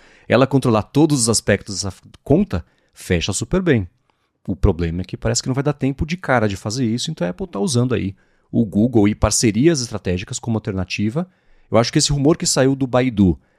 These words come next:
dá mais peso de que isso pode rolar com o Google mesmo, porque como o Google não pode entrar na China, ela tá colocando essa alternativa por lá, né? Tem questão de privacidade envolvida nas duas empresas, na verdade, nas duas parcerias, mas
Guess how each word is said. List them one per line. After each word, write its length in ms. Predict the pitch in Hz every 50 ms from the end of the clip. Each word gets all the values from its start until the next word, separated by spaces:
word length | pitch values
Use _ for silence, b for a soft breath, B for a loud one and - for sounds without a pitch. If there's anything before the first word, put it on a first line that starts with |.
| _ _ _
dá 120 | - 104 98
mais 260 | 98 107 156 208 -
peso 300 | - - 147 143 131 131
de 60 | 123
que 100 | 120 -
isso 140 | 120 - 131
pode 200 | - 120 107 110
rolar 220 | 95 113 104 104
com 200 | 101 - 139 123
o 60 | 110 92
Google 360 | 87 123 190 190 170 151 120
mesmo, 480 | 101 98 95 107 117 139 180 214 214 _ _ _ _ _ _ _
porque 280 | _ 95 - - - 98
como 220 | - - 104 101
o 40 | 95
Google 240 | 92 127 139 139 123
não 80 | 113
pode 180 | - 110 95 101
entrar 140 | 92 107 101
na 100 | 92 90
China, 300 | - - - 110 101 101
ela 120 | 95 92
tá 100 | _ 101
colocando 340 | - - 101 95 - 101 92
essa 120 | 90 -
alternativa 460 | - - 104 95 92 - - - - -
por 240 | _ - 110 95
lá, 340 | 98 95 87 90 143 165 _ _
né? 200 | - 101 92 117 b b b b b b b b b b _
Tem 140 | - 92 95
questão 220 | - 101 - 104
de 80 | 95 95
privacidade 420 | - 95 92 - - 95 90 87
envolvida 220 | 87 90 98 92
nas 160 | 95 92 80 80
duas 240 | 92 131 175 151
empresas, 360 | 113 98 _ - 95 110 104 98
na 60 | 90
verdade, 300 | 87 87 92 87 85 92
nas 140 | 92 87 90
duas 140 | 95 87
parcerias, 720 | - - 95 - - 123 110 95 98 117 143 151 - - - _ _ _ _ _ _ _ _ _ _ _ _
mas 1080 | - 92 92 92 92 92 92 90 92 90 87 87 - - - - - - - - - _